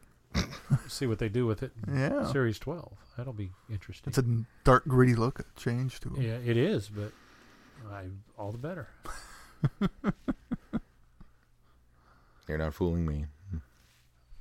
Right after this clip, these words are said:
Speaker 1: Not fooling you what?
Speaker 3: You're not fooling me.
Speaker 1: It's
Speaker 3: That,
Speaker 1: in the trailer.
Speaker 3: that, that's bait.
Speaker 1: It's in the
Speaker 3: No.
Speaker 1: trailer.
Speaker 3: No. No.
Speaker 1: Okay.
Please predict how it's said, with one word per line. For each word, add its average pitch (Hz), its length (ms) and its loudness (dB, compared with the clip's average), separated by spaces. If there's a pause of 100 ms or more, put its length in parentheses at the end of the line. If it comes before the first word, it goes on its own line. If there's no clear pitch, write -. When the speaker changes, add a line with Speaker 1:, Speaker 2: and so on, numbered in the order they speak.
(480)
Speaker 1:
Not 117 160 -8
fooling 120 220 -4
you 107 100 -4
what? 120 200 -4
Speaker 3:
You're 85 140 4
not 76 200 2
fooling 71 380 -4
me. 76 180 -6 (2750)
Speaker 1:
It's 143 160 4
Speaker 3:
That, 165 80 10
Speaker 1:
in 208 100 0
the 120 100 4
trailer. 110 540 2
Speaker 3:
that, - 160 2
that's 80 220 -2
bait. - 440 -6 (300)
Speaker 1:
It's 143 160 -2
in 359 100 4
the 330 80 2
Speaker 3:
No. - 80 -2
Speaker 1:
trailer. 165 460 2
Speaker 3:
No. 85 400 2 (1500)
No. 69 300 -6 (540)
Speaker 1:
Okay. 113 400 -6